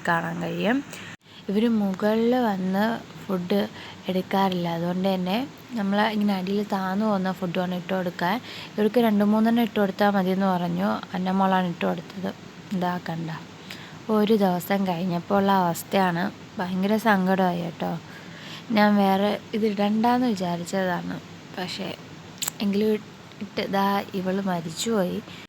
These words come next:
കറക്റ്റ് ഇതിന് എന്ത് പറ്റിയതാണെന്നൊന്നും അറിയത്തില്ല. അങ്ങനെ എൻ്റെ സന്തോഷം ദുഃഖത്തിൽ അവസാനിച്ചു. അവനെ ഒറ്റയ്ക്കാക്കിയിട്ട് അവള്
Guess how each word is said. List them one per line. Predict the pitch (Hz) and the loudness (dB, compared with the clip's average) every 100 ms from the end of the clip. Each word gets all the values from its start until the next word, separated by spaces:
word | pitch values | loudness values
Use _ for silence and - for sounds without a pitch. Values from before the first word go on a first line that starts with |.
| - | -6
കറക്റ്റ് | 226 202 202 - 226 | -2 -2 -4 -2 0
ഇതിന് | 220 214 202 | 2 0 -2
എന്ത് | 190 208 | -2 -2
പറ്റിയതാണെന്നൊന്നും | 214 208 214 214 208 208 208 208 208 214 | -2 0 2 4 6 6 4 4 4 4
അറിയത്തില്ല. | 185 175 180 - 175 170 190 277 - - - | 4 2 -2 -2 -2 -2 -2 -4 -10 -16 -18
അങ്ങനെ | 180 185 190 185 | -12 -6 -4 -4
എൻ്റെ | 185 190 220 | -4 -4 -4
സന്തോഷം | 185 185 180 - 190 | -2 -2 -2 -2 -2
ദുഃഖത്തിൽ | 180 170 170 - 185 170 | -2 -4 -8 -4 -4 -4
അവസാനിച്ചു. | 170 - 196 165 170 - 202 - - | -6 -6 -4 -4 -6 -6 -4 -6 -4
അവനെ | 170 175 180 | -4 -2 -4
ഒറ്റയ്ക്കാക്കിയിട്ട് | 170 - 175 - 170 - 180 185 | -4 -4 -4 -2 -4 -6 -4 -2
അവള് | 170 170 | -2 -2